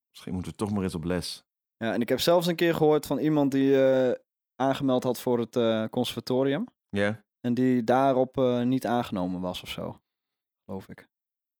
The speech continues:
Speaker 1: Nou, dan komt, dan komt dat goed uit.
Speaker 2: Ja, dan
Speaker 1: Dat
Speaker 2: hoeven
Speaker 1: we
Speaker 2: we
Speaker 1: ons
Speaker 2: dat in ieder geval niet,
Speaker 1: Ja,
Speaker 2: eh,
Speaker 1: hoeven we
Speaker 2: niet te
Speaker 1: niet meer
Speaker 2: doen.
Speaker 1: de conservatorium, eh,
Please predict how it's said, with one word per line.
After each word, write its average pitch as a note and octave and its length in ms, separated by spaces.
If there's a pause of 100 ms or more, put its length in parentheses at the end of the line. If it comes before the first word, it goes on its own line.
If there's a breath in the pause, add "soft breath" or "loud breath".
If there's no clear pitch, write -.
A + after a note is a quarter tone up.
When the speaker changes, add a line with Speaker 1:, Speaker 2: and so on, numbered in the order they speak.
(140)
Speaker 1:
Nou, D2+ 180 (1120)
dan F2 160
komt, E2+ 240 (100)
dan - 420
komt G2 180
dat G#2 160
goed - 180
uit. - 280 (320)
Speaker 2:
Ja, A2+ 140
dan E2 80
Speaker 1:
Dat - 20
Speaker 2:
hoeven G#2+ 160
Speaker 1:
we A#2+ 40
Speaker 2:
we A#2+ 60
Speaker 1:
ons A#2 100
Speaker 2:
dat A#2+ 100
in - 80
ieder A#2 160
geval A2+ 140
niet, A2 200
Speaker 1:
Ja, E2+ 200
Speaker 2:
eh, A2 120 (240)
Speaker 1:
hoeven E2 200
we F2 60
Speaker 2:
niet F2+ 80
te E2+ 60
Speaker 1:
niet F2+ 100
meer F#2 80
Speaker 2:
doen. F2 80
Speaker 1:
de - 40
conservatorium, E2 920
eh, C#2+ 160